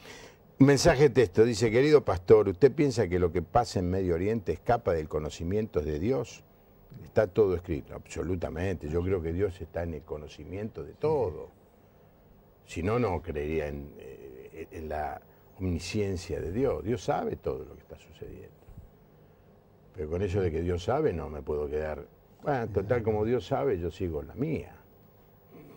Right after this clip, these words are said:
Eh, eh, coincido con que, eh,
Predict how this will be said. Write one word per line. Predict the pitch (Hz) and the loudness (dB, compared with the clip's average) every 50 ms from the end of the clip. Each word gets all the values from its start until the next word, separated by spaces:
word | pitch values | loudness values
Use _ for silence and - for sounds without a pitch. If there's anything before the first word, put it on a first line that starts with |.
| - _ - - - - - - - - | -20 _ -20 -20 -20 -20 -20 -20 -14 -12
Eh, | 80 78 73 - - | -10 -10 -10 -12 -14
eh, | - - - - - - - - - - _ - - - - - - - - - - - - - - - | -14 -14 -16 -18 -20 -20 -20 -20 -20 -20 _ -20 -20 -20 -20 -20 -20 -20 -20 -20 -20 -20 -20 -20 -20 -8
coincido | - 87 82 78 78 - - 113 127 151 151 107 | -4 -2 -2 -2 -2 -2 0 2 4 4 4 4
con | 80 90 87 82 | 2 0 -2 -2
que, | 69 - 82 76 69 - - - - - - - - - - | -2 -2 -4 -4 -4 -8 -12 -20 -20 -20 -20 -20 -20 -10 -6
eh, | 85 82 76 76 - | -4 -2 -2 -4 -6